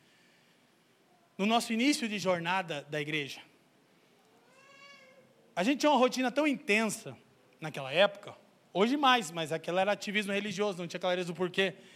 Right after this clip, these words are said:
Tem gente que já começa a rir, os miseráveis, era eles os problemas. <laughs>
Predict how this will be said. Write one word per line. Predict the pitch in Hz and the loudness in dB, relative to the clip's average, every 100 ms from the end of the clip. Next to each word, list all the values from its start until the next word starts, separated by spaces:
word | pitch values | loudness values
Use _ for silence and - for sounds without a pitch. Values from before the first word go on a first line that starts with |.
| - - - - | -20 -20 -16 -8
Tem | 165 | -4
gente | 165 | -4
que | 170 | -2
já | 185 | -2
começa | 190 185 180 226 | -2 -4 0 0
a | |
rir, | 208 180 | 0 -2
os | 156 | -4
miseráveis, | 151 151 139 139 | -6 -4 -4 -2
era | 151 | 2
eles | 185 202 160 | 4 4 0
os | 120 | -4
problemas. | 170 156 151 139 120 - - - _ _ _ - _ _ _ _ - - - | -6 -4 -4 -8 -14 -20 -20 -20 _ _ _ -20 _ _ _ _ -20 -20 -20
<laughs> | - | -20